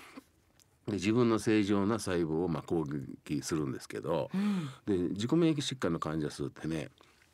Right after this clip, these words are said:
Speaker 1: 千九百九十年代からどんどん増え始めたんですよ。
Speaker 2: はい。
Speaker 1: で、偶然このネオニコっていうね、農薬が使われて始めたのもその頃なんですよ。
Speaker 2: あら、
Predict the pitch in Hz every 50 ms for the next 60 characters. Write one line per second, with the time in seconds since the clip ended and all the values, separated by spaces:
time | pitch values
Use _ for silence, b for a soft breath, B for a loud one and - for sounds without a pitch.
0 | b b b b b b _ _ _ _ _ _ _ _ - - - - 147 147
1 | 139 120 - - 90 82 78 69 73 71 - - 107 104 101 87 92 95 92 90
2 | 90 87 82 78 131 - 73 - 80 80 80 90 92 87 76 78 73 71 - 85
3 | 82 76 82 78 76 76 - - - 117 110 - - - - - - _ _ -
4 | - 165 185 190 180 139 131 B B B B B - 98 90 92 B B B B
5 | 101 107 110 110 104 113 127 131 - - - 95 87 85 87 95 98 98 98 98
6 | 98 90 - 95 90 - - - 78 71 69 87 113 156 170 - B B B B
7 | B B _ _ _ _ _ _ _ _ _ _ _ _ - 98 101 101 101 95
8 | 90 82 87 92 87 85 - - - 104 95 92 82 87 95 92 76 82 80 90
9 | 80 - - 98 110 123 180 - - - 87 82 - 76 69 71 62 62 65 -
10 | - - - - - 165 156 -